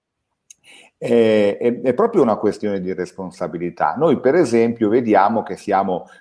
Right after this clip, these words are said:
super attenti a, a badare che gli altri non sappiano cosa facciamo, che non si interessino di dove andiamo, che è un, è, siamo, spesso, eh, rispondiamo piccati, irritati, ecco.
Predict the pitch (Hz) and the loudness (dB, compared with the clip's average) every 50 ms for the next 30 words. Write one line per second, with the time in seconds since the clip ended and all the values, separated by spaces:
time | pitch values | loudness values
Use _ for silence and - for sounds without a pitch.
0 | _ _ - - 104 - - 104 101 101 101 - - - - 147 135 120 107 98 | _ _ -10 -10 -6 -2 0 2 4 2 2 0 -2 0 4 4 4 4 4 0
1 | 92 - - 92 92 92 92 90 87 85 82 87 92 92 - - - - 95 95 | -4 -8 -8 -8 -6 -6 -4 -4 -4 -2 -2 -2 -2 -4 -4 -6 -8 -8 -10 -12
2 | 92 - 80 76 87 82 - - - - - 76 76 78 90 87 101 95 87 101 | -14 -14 -12 -12 -10 -12 -12 -14 -18 -20 -18 -14 -10 -8 -2 0 2 2 4 4
3 | 98 95 95 95 92 92 87 - - - 95 98 92 87 87 95 95 95 98 92 | 6 6 6 6 4 4 2 0 0 0 0 0 0 0 0 2 2 2 2 2
4 | - 101 98 92 95 92 90 - - 101 90 - - 98 95 92 90 - - 85 | 0 -4 -6 -6 -8 -10 -12 -4 0 0 0 0 0 -4 -6 -6 -8 -10 -12 -14
5 | 82 87 85 - 85 80 - - - 80 85 110 120 113 101 92 90 - 95 92 | -14 -14 -12 -12 -12 -14 -14 -10 -6 -2 0 0 0 0 -2 -4 -6 -6 -8 -8
6 | 90 87 - - 98 90 80 - 92 87 87 87 87 - - 90 87 90 85 87 | -10 -10 -10 -10 -10 -10 -8 -6 -4 -2 -2 -2 -4 -4 -8 -10 -8 -8 -6 -6
7 | 87 90 87 87 87 87 90 87 82 85 85 90 101 110 107 98 92 92 90 90 | -4 -4 -4 -4 -4 -6 -8 -8 -6 -2 0 0 2 2 0 0 -2 -4 -8 -10
8 | - _ _ 90 85 87 90 87 87 - _ _ - - - - - - 113 113 | -12 _ _ -12 -12 -12 -14 -16 -18 -20 _ _ -20 -20 -20 -10 -2 2 4 4
9 | 117 120 120 - 110 110 - 127 127 123 120 120 - 107 - - - - 160 156 | 6 4 4 4 2 2 2 2 4 6 4 4 4 0 -4 -4 0 0 0 2
10 | 156 131 120 117 110 110 110 107 107 104 104 104 104 104 - - 117 110 110 113 | 4 4 4 6 6 6 6 6 6 4 4 4 2 0 -2 -4 -4 0 2 2
11 | 110 107 104 101 98 95 - - - - - _ _ _ 107 101 - - - 98 | 2 2 2 0 0 -2 -4 -8 -16 -20 -20 _ _ _ -8 -8 -8 -4 0 2
12 | 95 113 117 - - - 92 90 92 85 92 95 90 - - 92 85 98 107 104 | 4 4 4 4 2 -2 -4 -4 -4 -4 -6 -8 -8 -4 0 2 2 4 4 4
13 | 101 95 - - - - - 104 101 92 - - 107 98 | 2 0 -4 -10 -14 -12 -10 -8 -8 -8 -8 -8 -10 -10